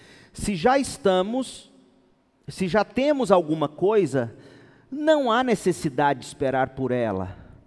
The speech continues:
Mas se esperamos por algo que ainda não temos, devemos fazê-lo de que jeito? Paciência e confiança. O que que ele tá dizendo? Nós já temos a certeza,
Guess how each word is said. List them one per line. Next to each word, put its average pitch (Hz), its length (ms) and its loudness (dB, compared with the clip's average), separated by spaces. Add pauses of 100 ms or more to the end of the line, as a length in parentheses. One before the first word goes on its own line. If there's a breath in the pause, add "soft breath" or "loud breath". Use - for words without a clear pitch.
(460 soft breath)
Mas 131 200 -4
se - 100 -8
esperamos 151 680 -4
por 139 200 -4
algo 131 320 0
que - 120 -8
ainda 123 280 -4
não 113 200 -8
temos, 160 460 -4
devemos 127 480 -4
fazê-lo 147 580 -2 (200)
de 143 160 -10
que 175 120 -6
jeito? 143 460 -2 (1600 soft breath)
Paciência 202 1200 -4
e 208 60 -2
confiança. 151 840 -10 (1300)
O - 20 -20
que 233 100 -10
que 233 80 -6
ele 214 80 -2
tá 185 120 -2
dizendo? 110 540 -10 (760 soft breath)
Nós 131 160 -4
já 127 140 0
temos 180 420 -4
a 202 80 -2
certeza, 120 840 -6